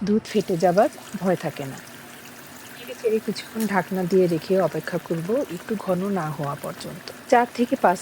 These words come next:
মিনিট পর ঝোলটা একটু টেনে আসলে দিয়ে দিব চিনি। আমি এখানে ব্রাউন সুগার ইউজ করেছি, আপনি রেগুলার ই-, সুগারও ইউজ করতে পারেন। দিয়ে দিব চার থেকে পাঁচটা কাঁচামরিচ ও এক টেবিল চামচ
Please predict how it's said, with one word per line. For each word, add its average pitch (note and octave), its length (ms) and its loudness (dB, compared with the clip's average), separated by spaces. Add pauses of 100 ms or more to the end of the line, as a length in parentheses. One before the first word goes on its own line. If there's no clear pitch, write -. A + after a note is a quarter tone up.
মিনিট G#3 320 2
পর F#3 220 8
ঝোলটা F3+ 360 4
একটু F3 280 2
টেনে F3 280 2
আসলে F3 380 0
দিয়ে E3+ 220 4
দিব D#3+ 340 -2
চিনি। F3 260 -4 (720)
আমি A3+ 260 2
এখানে A3+ 280 0
ব্রাউন F3 320 2
সুগার F#3 320 2
ইউজ D3 280 0
করেছি, D3 460 -4 (420)
আপনি G3+ 260 -4
রেগুলার F#3 400 4
ই-, G#3 120 4 (240)
সুগারও G#3 460 2
ইউজ G3 240 2
করতে - 260 -8
পারেন। - 520 -10
দিয়ে A#3+ 160 8
দিব G#3+ 220 2
চার G#3+ 280 4
থেকে - 180 -2
পাঁচটা F3+ 360 -2
কাঁচামরিচ - 720 -6 (240)
ও G3+ 220 0 (140)
এক F3 160 -4 (140)
টেবিল F3 300 2 (160)
চামচ F#3 420 -2